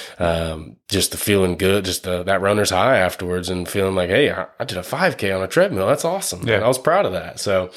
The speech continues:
Speaker 1: and just didn't stick with it. And, uh, I, um, had a problem with drinking too. So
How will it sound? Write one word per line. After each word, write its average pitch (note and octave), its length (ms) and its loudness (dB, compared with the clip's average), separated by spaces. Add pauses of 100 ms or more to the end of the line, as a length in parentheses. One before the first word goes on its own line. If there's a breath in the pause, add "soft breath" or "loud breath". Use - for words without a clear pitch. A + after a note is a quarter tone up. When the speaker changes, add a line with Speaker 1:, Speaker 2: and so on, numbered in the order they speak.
(680 loud breath)
Speaker 1:
and A2 280 2
just C3 160 2
didn't D#3+ 180 4
stick - 240 -2
with F#2+ 160 2
it. D3+ 180 0
And, F#2 500 -2
uh, E2+ 400 -4 (460)
I, F#2 120 -2
um, F2 480 -2 (440)
had G2+ 140 0
a F2+ 60 -4
problem F#2+ 300 0
with F2+ 100 -4
drinking G#2 480 2
too. F#2+ 320 2
So F2+ 360 0